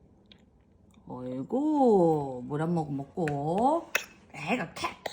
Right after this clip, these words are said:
이제 시작합니다. 아? 오늘 이 일차 한우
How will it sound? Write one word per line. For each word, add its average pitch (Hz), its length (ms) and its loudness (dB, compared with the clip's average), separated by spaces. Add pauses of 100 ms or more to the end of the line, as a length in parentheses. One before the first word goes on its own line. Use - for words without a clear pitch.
(140)
이제 147 160 -8
시작합니다. 202 960 0 (720)
아? 254 80 -4 (1500)
오늘 214 760 0
이 240 40 2
일차 254 920 2 (960)
한우 240 920 2